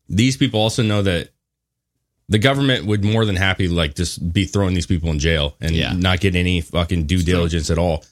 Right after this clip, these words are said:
Speaker 1: So they're covering up, I think, more of, of safety for them. They're not doing anything wrong. Until they do something wrong, you can't do anything.
Speaker 2: But they're,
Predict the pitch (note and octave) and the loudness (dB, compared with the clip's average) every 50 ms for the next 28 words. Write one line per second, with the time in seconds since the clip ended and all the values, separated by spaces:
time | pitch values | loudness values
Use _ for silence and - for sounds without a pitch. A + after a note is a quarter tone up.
0 | _ _ _ _ - - A2+ A2+ A2 B2+ C3+ - D#3+ D3 C#3 B2+ A#2 A2+ A2 G#2 | _ _ _ _ -2 0 0 2 2 0 0 0 0 0 0 0 2 2 0 0
1 | F#2 G2 G2+ - A#2 F#2+ F2 F#2+ G2 F#2+ F2+ E2 - - - - E2 F2 D#2+ C#2+ | 0 0 0 0 -2 -2 0 0 0 0 -2 -4 -6 -10 -6 -4 -2 -2 -2 -4
2 | D2+ - - _ _ _ _ _ _ _ _ - - - A#2 A2 F#2+ - G2 E2+ | -6 -12 -18 _ _ _ _ _ _ _ _ -4 0 0 0 0 0 -2 -2 0
3 | - F#2 E2+ F2+ F2+ C#2+ C2+ - _ - D3 G3 E3+ C#3+ D3 C#3+ C3 A2 G#2 E2 | 0 0 0 0 0 -2 -4 -6 _ -2 0 0 2 2 2 0 0 0 -2 -2
4 | D2+ D#2 D#2 F2+ G#2+ - _ _ _ _ _ - _ _ _ _ _ _ _ _ | -2 -2 -2 -2 -4 -6 _ _ _ _ _ -20 _ _ _ _ _ _ _ _
5 | - A2 A2 D#3 D#3+ D#3 D3 B2 B2 C#3 C#3 - C3 A2 G2+ F#2+ F#2+ G2+ G2 F2 | -2 0 2 2 2 2 2 2 2 0 0 0 0 0 0 0 2 2 2 2
6 | G#2 G#2+ F#2 F2 G2+ G#2 G#2 F2+ - C2 A#1+ C2+ - _ _ _ _ _ _ _ | 0 0 0 0 0 0 -2 -2 -4 -6 -6 -8 -12 _ _ _ _ _ _ _
7 | - C3 G#2+ G2 B2 A#2+ G#2 G2 B2+ A#2+ A#2 A#2 G#2 | -6 -4 0 2 2 0 2 0 0 2 2 0 -2